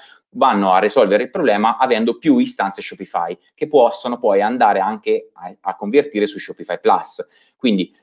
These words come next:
eh, la, la scelta sta sempre a un'attenta analisi fatta a priori, a un'analisi, come diceva Emilio, poi del mercato, del target,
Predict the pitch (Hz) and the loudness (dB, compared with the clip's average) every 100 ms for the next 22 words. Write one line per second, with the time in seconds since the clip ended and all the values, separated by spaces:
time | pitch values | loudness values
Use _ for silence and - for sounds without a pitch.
0 | - 104 98 95 92 92 90 - 117 120 | 0 4 6 6 6 4 2 0 0 0
1 | 131 - 143 143 135 - 113 123 113 110 | 0 0 0 2 -2 -4 -4 -2 -2 0
2 | 117 113 110 110 107 101 127 117 107 110 | 2 2 2 2 0 0 -2 -4 -2 0
3 | 113 101 90 90 - 101 - 92 95 - | 0 0 -2 -6 -2 -2 0 0 0 0
4 | 113 98 98 123 143 - 101 104 101 107 | 4 4 4 2 -2 -4 -2 0 0 0
5 | 110 98 92 98 98 95 92 90 92 101 | 0 -2 -4 -4 -4 -4 -4 -4 -6 -4
6 | 95 95 104 107 104 95 101 107 95 95 | -2 -2 -4 -2 0 2 4 4 2 -2
7 | 98 98 92 - 143 120 92 87 - 131 | -2 -4 -4 0 2 2 -2 -8 -4 0
8 | 131 117 90 95 - 92 | 2 2 -2 -8 -8 -12